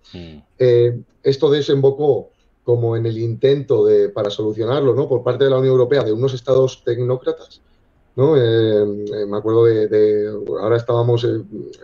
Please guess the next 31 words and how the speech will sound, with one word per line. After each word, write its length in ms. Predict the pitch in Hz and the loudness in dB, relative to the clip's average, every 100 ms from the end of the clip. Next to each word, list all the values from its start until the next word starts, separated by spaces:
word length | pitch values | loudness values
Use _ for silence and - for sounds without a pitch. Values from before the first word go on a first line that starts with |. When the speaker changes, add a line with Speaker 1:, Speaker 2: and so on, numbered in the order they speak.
| - - - - | -20 -20 -20 -4
Speaker 2:
las 220 | 117 117 | -2 -2
últimas 320 | 113 123 110 | -2 0 0
elecciones, 600 | 120 107 131 135 104 - - - _ _ - | 0 0 2 2 0 -4 -20 -20 _ _ -2
como, 400 | 120 123 123 120 | 2 2 2 2
como 300 | 120 123 123 | 2 2 2
Draghi 440 | 127 135 123 120 | 2 0 0 0
ha 140 | 120 | 0
caído 720 | 120 120 123 123 120 113 117 - _ _ - | 0 0 2 2 4 4 0 -4 _ _ -4
después 300 | 127 123 120 | -2 0 -2
de 80 | 120 | 0
ser 140 | 123 | -2
impuesto 500 | 117 113 135 - 113 | -2 -2 -2 -2 -2
casi, 220 | 131 127 | -2 -2
¿no? 180 | 127 165 | -2 -2
Por 180 | 123 120 | -2 -2
el, 300 | 117 113 113 | -2 -4 -6
por 200 | 120 117 | -4 -2
el 80 | 117 | 0
B 120 | 120 | -2
C 280 | 123 143 202 | 0 2 0
E. 100 | 202 _ _ _ - | -2 _ _ _ -4
Eh, 420 | 117 113 113 110 104 - | 0 2 2 0 -4 -8
eso 180 | 120 127 | -4 0
también, 540 | 123 123 127 123 123 - 131 | 0 0 -2 -4 -8 -10 -2
eh, 280 | 120 120 117 | 2 2 2
lo 120 | 117 | 0
vimos 260 | 117 123 123 | 0 -4 -2
con, 500 | 123 120 120 120 120 - - _ - | 0 0 0 -4 -6 -12 -20 _ -6
con 160 | 120 | -4
Conte, 340 | 120 170 175 165 | -2 -2 0 -2
¿no? 240 | 147 196 | -2 -6